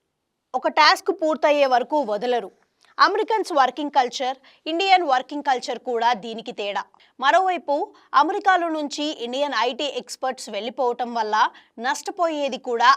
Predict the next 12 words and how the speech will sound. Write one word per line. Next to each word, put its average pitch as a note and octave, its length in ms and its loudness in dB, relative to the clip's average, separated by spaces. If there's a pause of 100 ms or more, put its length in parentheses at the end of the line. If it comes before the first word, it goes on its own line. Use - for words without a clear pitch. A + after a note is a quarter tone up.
(120)
అమెరికా A#3 340 -4 (180)
ఐటీ A#3 180 -10 (100)
కంపెనీలే. G#3+ 480 -8 (400)
ఈ A#3 40 -8 (100)
విషయం B3+ 320 -6 (240)
ఐటీ E4+ 180 -6 (120)
కంపెనీలకు C4 580 -4 (100)
తెలిసినా A3 380 -8 (400)
ట్రంప్తో G4 420 0 (200)
గెలుక్కోవటం C4+ 680 -2 (120)
ఎందుకు C4+ 320 -8
అని B3+ 120 -6